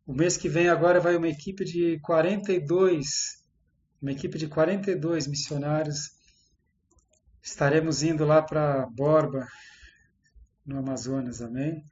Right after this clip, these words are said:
Mas olha, Filipenses quatro, o apóstolo Paulo, que começou lá naquela viagem junto com Barnabé, ele agora está preso, está preso em Roma, preso por causa do evangelho, passando uma fase muito difícil.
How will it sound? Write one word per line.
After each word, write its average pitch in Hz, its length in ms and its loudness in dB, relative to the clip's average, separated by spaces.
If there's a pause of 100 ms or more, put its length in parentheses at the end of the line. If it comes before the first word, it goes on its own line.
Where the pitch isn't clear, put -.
(960)
Mas 143 140 0
olha, 165 240 6
Filipenses 190 680 -2
quatro, 165 520 4
o 151 80 2
apóstolo 180 580 -2
Paulo, 165 480 0 (1160)
que 147 100 -18
começou 208 480 2
lá 247 180 4
naquela 233 380 0
viagem 202 420 2
junto 190 300 -8
com 190 160 -8
Barnabé, 165 560 -2 (1200)
ele 160 140 2
agora 170 200 8
está 180 240 2
preso, 190 560 2 (240)
está - 220 -10
preso 160 300 -4
em - 20 -2
Roma, 160 460 -4 (360)
preso 165 300 -2
por - 140 -10
causa 196 240 0
do 208 60 -2
evangelho, 170 440 -4 (1120)
passando 175 300 -6
uma 165 80 0
fase 151 240 2
muito 202 220 -2
difícil. - 520 -6